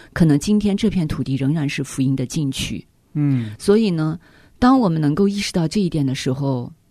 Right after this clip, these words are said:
Speaker 1: 我们就不会被所谓的地理边界、所谓的限制被限制住。
Speaker 2: 嗯。
Speaker 1: 我们的信心也不会被这个所谓的签证政策所束缚。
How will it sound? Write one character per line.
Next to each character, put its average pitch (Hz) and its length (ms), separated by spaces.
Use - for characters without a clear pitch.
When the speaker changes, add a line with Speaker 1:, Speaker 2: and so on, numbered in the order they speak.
Speaker 1:
我 160 140
们 143 140
就 180 140
不 131 160
会 175 220
被 156 300
所 127 260
谓 165 160
的 135 120
地 196 280
理 123 320
边 196 300
界、 190 420
所 131 220
谓 233 180
的 175 80
限 165 380
制 151 320
被 143 240
限 147 320
制 127 160
住。 - 280
Speaker 2:
嗯。 123 280
Speaker 1:
我 175 140
们 165 120
的 220 120
信 214 300
心 190 220
也 135 120
不 143 140
会 156 180
被 160 180
这 156 140
个 143 100
所 127 280
谓 170 180
的 123 200
签 208 360
证 202 220
政 226 300
策 139 280
所 - 200
束 131 260
缚。 - 240